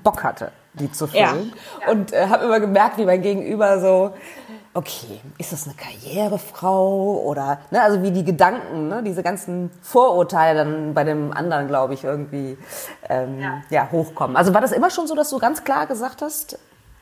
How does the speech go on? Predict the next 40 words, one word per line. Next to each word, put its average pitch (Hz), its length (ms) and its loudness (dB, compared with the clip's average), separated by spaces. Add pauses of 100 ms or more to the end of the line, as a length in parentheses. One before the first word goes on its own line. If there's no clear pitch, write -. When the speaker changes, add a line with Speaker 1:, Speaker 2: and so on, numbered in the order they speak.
Speaker 1:
„So 202 340 2
ist 240 160 2
es“, 427 320 -6
oder 254 360 2
Speaker 2:
Nein, 208 460 2
Speaker 1:
gab's - 180 4
auch - 40 2
Speaker 2:
das - 100 2
Speaker 1:
andere 214 180 4
Speaker 2:
hab 220 60 -4
ich 220 60 -4
Speaker 1:
Zeiten - 140 4
Speaker 2:
ganz 226 240 4
Speaker 1:
bei 277 40 0
dir? 240 80 0
Speaker 2:
lange 214 260 4
gar 180 260 2
nicht. 262 200 -2
Ich - 160 -8
hab 208 140 -2
sogar 196 400 2
ganz 190 360 0
lange 202 300 -2
so 190 120 0
zwischen, 185 760 -4 (300)
also 190 180 2
nach 190 180 4
meiner 208 240 4
ersten 214 380 0
Fehlgeburt, 220 540 2
so 202 100 2
bis 185 220 -4
dreißig, 202 540 2
hab 196 80 4
ich 202 140 0
so 190 520 -4
jahrelang 196 500 2
auch - 120 -2
immer 190 180 2
gesagt, 185 240 -4